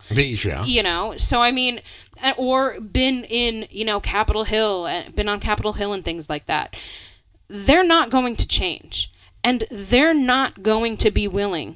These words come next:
Speaker 2: to work together because they fucking aren't doing it right now. Look at healthcare. Look at the gun, be-, the gun debate right now. They're never going to agree with each other. So until these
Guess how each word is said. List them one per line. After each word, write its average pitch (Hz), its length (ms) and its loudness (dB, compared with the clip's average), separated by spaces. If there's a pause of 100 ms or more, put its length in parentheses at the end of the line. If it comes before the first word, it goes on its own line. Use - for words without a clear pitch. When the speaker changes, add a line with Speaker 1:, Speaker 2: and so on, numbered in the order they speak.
(140)
Speaker 2:
to - 100 0
work 190 320 -2
together 165 540 -4 (180)
because 247 400 0 (180)
they 262 140 4
fucking 349 500 8
aren't 269 320 4
doing 311 300 8
it 320 160 4
right 311 240 4
now. 277 380 2
Look 247 300 4
at 392 80 6
healthcare. 320 680 2 (260)
Look 220 300 0
at 330 200 2
the 202 260 -6
gun, 262 680 -2 (680)
be-, 214 300 2 (220)
the 277 120 0
gun 311 260 4
debate 190 280 4
right 143 220 -6
now. 95 240 -6 (260)
They're 262 120 6
never 277 400 4
going 277 280 2
to 262 120 4
agree 254 260 0
with 269 180 -2
each 185 160 -2
other. 160 260 -4 (240)
So 277 200 2
until 262 800 2
these 240 460 0